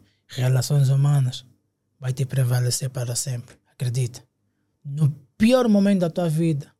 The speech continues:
o que tu menos espera é que vai vir te ajudar, you know? Pega a visão. Segue as redes sociais, Black Monga Facebook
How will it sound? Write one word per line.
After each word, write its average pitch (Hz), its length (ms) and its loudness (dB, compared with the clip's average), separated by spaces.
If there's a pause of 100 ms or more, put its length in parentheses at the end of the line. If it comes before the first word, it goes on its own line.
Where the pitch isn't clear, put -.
o - 80 -20
que - 160 -20
tu 196 100 0
menos 170 340 4
espera 151 500 -4 (760)
é - 60 -4
que - 100 -8
vai 135 140 0
vir 131 120 -2
te 127 100 -8
ajudar, 120 420 -8 (480)
you 147 80 -16
know? 160 180 -6 (720)
Pega 143 220 0
a 143 40 2
visão. 139 360 0 (300)
Segue 160 220 0
as 147 120 2
redes 156 160 4
sociais, 151 380 -2
Black 156 340 0
Monga 151 380 2
Facebook 156 720 0